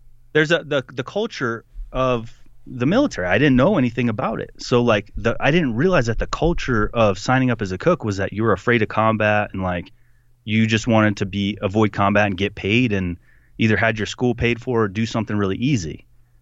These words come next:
So all of a sudden people are just treating me like, like, "Oh, you're a cook?" And everyone's looking down on me like, I'm not,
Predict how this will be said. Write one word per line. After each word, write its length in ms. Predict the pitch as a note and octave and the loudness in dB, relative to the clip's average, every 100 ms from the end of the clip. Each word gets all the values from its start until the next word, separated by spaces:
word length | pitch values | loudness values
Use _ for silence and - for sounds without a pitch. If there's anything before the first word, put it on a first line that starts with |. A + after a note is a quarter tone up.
| _ - | _ -8
So 380 | - A#2 A2 - | 0 2 2 0
all 180 | A#2+ F#3 | 0 2
of 20 | |
a 40 | F3+ | 2
sudden 180 | F#3 C#3 | 0 0
people 260 | E3+ E3 | -2 0
are 40 | B2 | 0
just 220 | G2 - | -2 -6
treating 320 | - B2+ D3+ | -2 0 2
me 120 | A#2 | 0
like, 460 | F#2 F2 E2 - - - _ _ | 0 -2 -6 -14 -20 -20 _ _
like, 240 | G2 F#2+ - | -4 -4 -2
"Oh, 120 | B2 | 0
you're 160 | F#2+ F#2 | 0 0
a 40 | |
cook?" 440 | - - C3+ - - _ _ - | -2 2 2 0 -10 _ _ 0
And 100 | A2+ | 2
everyone's 260 | D3 D3 | 4 4
looking 220 | C3 A#2+ | 2 0
down 200 | G2 A#2+ | 0 -2
on 120 | E3+ D3 | -2 -4
me 100 | G2 | -4
like, 280 | F2+ F#2+ _ _ _ _ _ _ _ _ _ _ _ _ _ _ _ _ _ | -6 -10 _ _ _ _ _ _ _ _ _ _ _ _ _ _ _ _ _
I'm 140 | - G#3 | 2 4
not, 160 | G#3 | 4